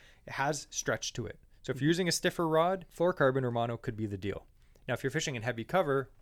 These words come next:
Speaker 1: you're probably gonna wanna use braid. So
Speaker 2: Yeah.
Speaker 1: I generally start at thirty pound braid.
Speaker 2: But it, again, it depends on your cover. If you're fishing heavy cover, but it's timber,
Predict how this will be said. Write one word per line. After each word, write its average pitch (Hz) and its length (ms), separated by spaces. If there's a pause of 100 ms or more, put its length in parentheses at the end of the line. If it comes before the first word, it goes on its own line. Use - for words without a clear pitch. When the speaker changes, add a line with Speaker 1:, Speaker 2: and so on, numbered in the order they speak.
(240)
Speaker 1:
you're 151 160
probably 302 440
gonna 202 160
wanna 151 180
use 113 160
braid. - 340 (200)
So 120 280
Speaker 2:
Yeah. - 60 (340)
Speaker 1:
I 160 80
generally 180 560
start 143 320
at - 80
thirty 117 280
pound 101 280
braid. 98 360
Speaker 2:
But 156 160
it, 143 60
again, 156 200
it 123 100
depends 156 360
on 123 80
your 113 100
cover. 139 320
If - 120
you're 151 100
fishing 143 260
heavy 135 220
cover, 127 280
but 110 160
it's - 200
timber, 135 440